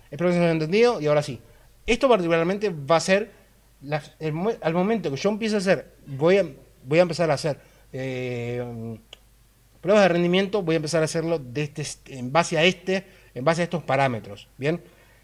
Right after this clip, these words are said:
Voy a tratar de conseguir una capturadora externa para eliminar el factor de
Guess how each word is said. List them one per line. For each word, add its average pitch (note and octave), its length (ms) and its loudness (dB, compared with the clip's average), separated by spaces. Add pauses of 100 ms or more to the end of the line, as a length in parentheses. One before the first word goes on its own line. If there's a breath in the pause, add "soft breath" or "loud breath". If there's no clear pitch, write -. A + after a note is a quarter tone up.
(260 soft breath)
Voy C#3+ 240 0
a F#3+ 80 2
tratar F3+ 260 6
de F#3 60 4
conseguir D3+ 320 -2
una F3 80 0
capturadora D#3 400 2
externa E3+ 480 -2
para D3+ 280 0
eliminar C#3+ 520 2
el D#3+ 80 -2
factor D3+ 460 -2
de D3+ 280 -2